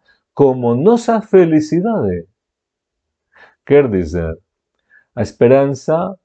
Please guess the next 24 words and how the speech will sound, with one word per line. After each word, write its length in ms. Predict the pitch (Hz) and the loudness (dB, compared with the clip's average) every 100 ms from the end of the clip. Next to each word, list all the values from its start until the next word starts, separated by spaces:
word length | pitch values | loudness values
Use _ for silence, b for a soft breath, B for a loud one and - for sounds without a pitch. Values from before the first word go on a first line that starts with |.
| _ _ | _ _
está, 520 | - 104 - 139 131 | -10 -8 -2 0 0
a 260 | 180 220 107 | -2 -8 -16
esperanza 520 | 95 _ - 113 123 135 | -16 _ -2 -2 0 0
como 240 | 135 120 | 2 0
virtude 960 | 98 101 101 98 - 214 170 117 98 | 0 -2 -2 -4 0 2 4 2 -2
teologal, 680 | 92 104 92 95 92 110 120 - | -4 -4 -2 -4 -4 -4 -6 -10
como 440 | - 101 101 98 - | -6 -2 0 -2 -6
don 540 | 107 135 185 185 160 | -2 0 0 -2 -2
de 140 | 107 107 | 0 2
Deus 340 | 107 104 104 | 2 0 -4
para 300 | - 90 90 | -12 -10 -6
nós, 400 | 95 117 131 135 | -2 -2 -4 -8
que 220 | _ 117 | _ -8
quer 240 | - 160 139 | -2 -2 0
mover 540 | 120 101 104 160 151 | -2 -2 2 2 2
a 60 | 110 | -2
nosa 280 | 113 - | -4 -6
vida, 460 | 92 92 98 160 202 B B B B | -8 -6 -4 -4 -6 B B B B
nos 240 | 127 127 | -2 2
eleva 480 | 123 165 175 113 - _ _ _ _ _ _ _ | 2 4 2 -2 -12 _ _ _ _ _ _ _
en 200 | - 120 | -8 -6
función 480 | 120 139 139 208 214 | -4 -4 0 0 2
de 80 | 160 | 2
alcanzar 720 | 139 131 135 139 - 240 262 | 2 2 -2 0 0 0 -2